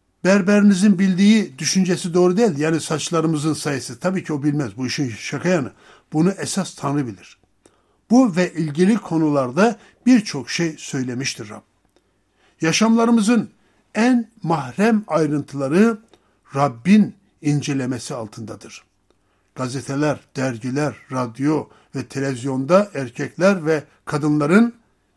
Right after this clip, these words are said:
ve internette tabii günümüzde ne giydiği herhalde en çok yer kaplayan konudur.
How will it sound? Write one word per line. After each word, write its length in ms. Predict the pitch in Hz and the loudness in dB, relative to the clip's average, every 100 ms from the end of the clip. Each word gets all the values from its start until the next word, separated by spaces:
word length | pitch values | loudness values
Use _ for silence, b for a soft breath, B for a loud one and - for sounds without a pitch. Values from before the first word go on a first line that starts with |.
| _ | _
ve 120 | 147 196 | -6 -4
internette 580 | 175 170 175 165 185 | -2 -2 -2 -4 -6
tabii 240 | 160 143 127 | -8 -8 -4
günümüzde 580 | 139 127 110 147 190 b b b - | -4 -4 -4 -2 -2 b b b 0
ne 140 | 190 | 2
giydiği 380 | 185 151 127 143 | 2 -2 -4 -2
herhalde 600 | 165 160 120 120 175 190 b b - | -2 -2 -4 -4 -2 -2 b b 0
en 240 | 208 220 | 4 4
çok 360 | 208 - 151 - | 2 -4 -10 -8
yer 320 | 135 175 180 | -2 -2 -2
kaplayan 440 | - 123 - 135 120 | -6 -10 -8 -8 -8
konudur. 420 | - 107 101 | -10 -14 -14